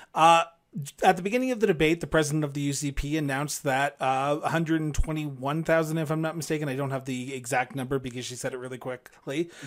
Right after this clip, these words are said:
uh, memberships had sold during the membership sales portion of the U C P leadership debate. This is, uh, a bit, a little bit lower than the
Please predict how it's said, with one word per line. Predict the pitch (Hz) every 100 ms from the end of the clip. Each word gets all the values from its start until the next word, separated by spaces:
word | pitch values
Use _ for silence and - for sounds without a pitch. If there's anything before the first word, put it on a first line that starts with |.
| 123 -
uh, | 160 151 156
memberships | 165 175 175 165 170 -
had | 160 147
sold | 131 - - 156 147 143 139 - - - - 139
during | 165 165 160
the | 156
membership | 151 156 156 143 - 160
sales | - 151 143 147 139
portion | - 135 - 139
of | 127
the | 127
U | 127 127
C | - 135
P | - 135
leadership | 127 127 131 131 135 135 _
debate. | - 120 117 - - - -
This | 214 254
is, | 247 - - -
uh, | 160 165
a | 165
bit, | 233
a | 370
little | 302 269 359
bit | 339
lower | 202 165 170 180 175 165
than | 151 147 147 147 143
the | 139 139 135 143